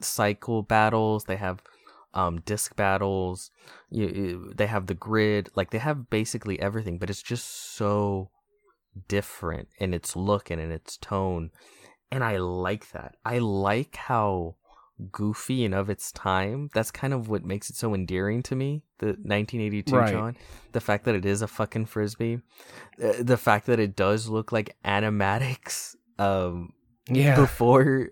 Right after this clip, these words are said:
Speaker 1: a, a fucking, um, movie. Um, it gives it such a unique, um, look to it and, and feel.
Speaker 2: Yes.
Speaker 1: And, and very of the time.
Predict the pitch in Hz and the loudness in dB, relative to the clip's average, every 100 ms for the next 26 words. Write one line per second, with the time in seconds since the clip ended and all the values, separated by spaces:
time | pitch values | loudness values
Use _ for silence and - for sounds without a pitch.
0 | - 107 135 123 117 - - - - 117 | -2 -4 -2 -8 -10 -18 -20 -20 -4 -2
1 | 110 117 110 113 101 101 101 95 95 92 | 0 0 2 2 2 0 -2 0 0 -2
2 | 101 107 107 117 120 - - - - - | -2 0 2 2 0 -6 -20 -20 -20 -20
3 | _ 107 98 95 107 101 110 110 135 120 | _ 4 4 2 -4 -2 0 2 2 0
4 | - 113 - 120 110 101 101 95 95 95 | -2 -2 0 -2 -2 0 0 0 -2 -2
5 | 98 _ - - - _ - 92 90 87 | -6 _ -20 -18 -20 _ -4 -4 -4 -6
6 | 92 90 - _ _ _ _ _ _ _ | -10 -12 -16 _ _ _ _ _ _ _
7 | _ _ _ _ _ _ - 107 104 104 | _ _ _ _ _ _ -8 -8 -6 0
8 | 110 104 - - - 85 - - _ 104 | 0 0 -4 -12 -8 -8 -8 -12 _ -6
9 | 92 - 101 87 - 107 95 82 - - | -6 -4 -4 -4 -6 -4 0 -2 -4 -14
10 | - 139 139 107 - - - 110 104 101 | 0 4 6 4 -2 -4 0 0 0 -2
11 | 98 98 110 113 113 - 101 101 95 98 | -4 2 4 6 4 4 2 2 0 -6
12 | - 95 92 82 80 87 | -2 -2 0 -2 -6 -10